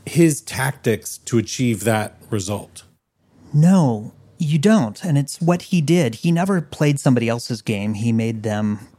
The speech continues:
Speaker 2: come to him, which is an amazing power. And it showed his confidence in his own message. But it's something I think he just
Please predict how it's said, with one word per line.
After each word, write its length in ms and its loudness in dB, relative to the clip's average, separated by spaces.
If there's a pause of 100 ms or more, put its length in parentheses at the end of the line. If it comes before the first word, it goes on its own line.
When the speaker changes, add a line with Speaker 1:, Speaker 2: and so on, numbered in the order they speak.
Speaker 2:
come 300 0
to 80 -4
him, 440 0 (260)
which 300 -2
is 400 -6 (140)
an 120 0
amazing 640 -2 (600)
power. 480 -2 (140)
And 220 4
it 140 -2
showed 480 2 (120)
his 200 -4
confidence 600 -2
in 140 -4
his 140 0
own 300 -4 (120)
message. 520 -8 (680)
But 140 2
it's 160 -6
something 540 0 (380)
I 60 -20
think 240 -6
he 140 -6
just 380 -12